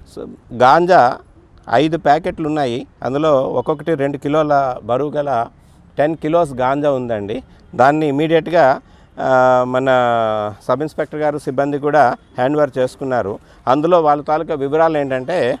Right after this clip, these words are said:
కార్తీక్ అండావర్ అని చెప్పేసి ఆయన కారు దిగి పారిపోయిన వ్యక్తి, ఆ, పారిపోతుండగా పట్టుకున్న వ్యక్తి. ఈయనది తిరుపూర్ విలేజ్, ఆ, తమిళనాడు అండి ఈయన. ఈయన ప్లస్,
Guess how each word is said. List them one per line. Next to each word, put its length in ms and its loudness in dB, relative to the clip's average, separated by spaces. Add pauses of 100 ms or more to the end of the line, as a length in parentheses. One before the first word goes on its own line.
(500)
కార్తీక్ 500 2
అండావర్ 420 2
అని 140 -4
చెప్పేసి 640 -4 (140)
ఆయన 220 2
కారు 340 2
దిగి 220 -4
పారిపోయిన 540 0
వ్యక్తి, 460 -8 (360)
ఆ, 40 -6
పారిపోతుండగా 680 0
పట్టుకున్న 420 -6
వ్యక్తి. 460 -6 (240)
ఈయనది 320 0
తిరుపూర్ 500 -2
విలేజ్, 560 0 (480)
ఆ, 680 0 (100)
తమిళనాడు 420 2
అండి 220 -4
ఈయన. 280 -6 (280)
ఈయన 280 0
ప్లస్, 580 0